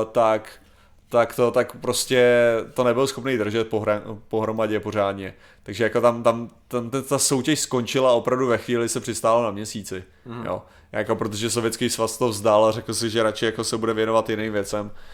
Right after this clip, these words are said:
Speaker 2: Což
Speaker 1: A
Speaker 2: mimochodem vlastně udělal taky dobře, protože následně zase měli docela prvenství, ne? Da-, dařilo
Speaker 1: Mhm.
Speaker 2: se jim,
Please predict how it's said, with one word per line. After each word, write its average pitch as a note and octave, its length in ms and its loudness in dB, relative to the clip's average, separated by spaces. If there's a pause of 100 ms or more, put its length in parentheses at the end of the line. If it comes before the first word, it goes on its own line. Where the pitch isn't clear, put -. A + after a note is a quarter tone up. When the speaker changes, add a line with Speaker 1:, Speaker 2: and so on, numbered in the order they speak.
(160)
Speaker 2:
Což - 220 -10
Speaker 1:
A - 100 -2
Speaker 2:
mimochodem B2 380 0
vlastně B2+ 260 -8
udělal C#3+ 220 -2
taky C3+ 180 -6
dobře, C3+ 220 -4
protože A2 300 -10
následně A#2+ 720 -8 (440)
zase E3+ 380 -6
měli C#3 200 -6
docela A#2 260 -6
prvenství, A2+ 440 -12
ne? G#2 180 -12 (120)
Da-, B2 220 -10
dařilo A#2 260 -6
Speaker 1:
Mhm. A2+ 40 -10
Speaker 2:
se B2 180 -6
jim, A#2+ 260 -8